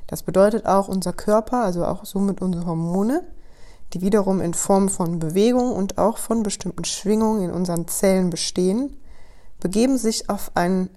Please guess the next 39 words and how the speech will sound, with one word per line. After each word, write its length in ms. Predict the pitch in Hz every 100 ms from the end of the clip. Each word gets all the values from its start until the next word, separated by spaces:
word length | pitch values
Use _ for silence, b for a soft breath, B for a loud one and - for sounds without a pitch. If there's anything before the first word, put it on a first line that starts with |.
| -
sogenanntes 880 | 196 240 233 208 202 208 196 - -
Resonanzfeld. 1120 | 185 185 190 180 180 - - 170 139 - - - - - - - - - - - - B B B B B B B B B - -
Und 160 | 196
du 40 | 196
musst 200 | 220 -
dir 100 | 208
so 160 | 220
vorstellen, 600 | - 151 - - - 147 -
alles 320 | 190 240 -
in 80 | 190
unserem 320 | 185 190 185
Körper, 640 | - 208 214 208 202 202
oder 300 | 175 170 147 151 - - - - -
das 440 | - - 151 -
weißt 240 | 139 -
du 40 | 180
mit 140 | 170
Sicherheit 340 | 170 175 156 -
auch, 200 | 80 156
oder 220 | - -
hast 200 | - -
es 100 | -
bestimmt 340 | - - 175
schon 120 | -
mal 120 | 165 -
gehört, 380 | 190 190 185
oder 160 | - 151
wenn 120 | 151
du 100 | 156
auch 180 | 143 156 -
meinen 160 | 160
Podcast 480 | 170 185 - 175 -
hörst 200 | 165 165
oder 120 | 170
dich 200 | 165 202
mit 160 | 165 -
diesen 240 | 170 170
Themen 260 | - 185 180
beschäftigst, 760 | 160 - 180 - - - -